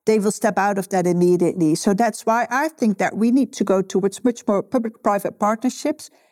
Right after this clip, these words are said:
and we will need to keep that regulatory framework around healthcare. So that's one element. So we need to have that combination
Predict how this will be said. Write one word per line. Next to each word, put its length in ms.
and 180
we 140
will 240
need 520
to 160
keep 420
that 220
regulatory 800
framework 680
around 340
healthcare. 800
So 120
that's 300
one 220
element. 420
So 220
we 180
need 420
to 120
have 220
that 180
combination 720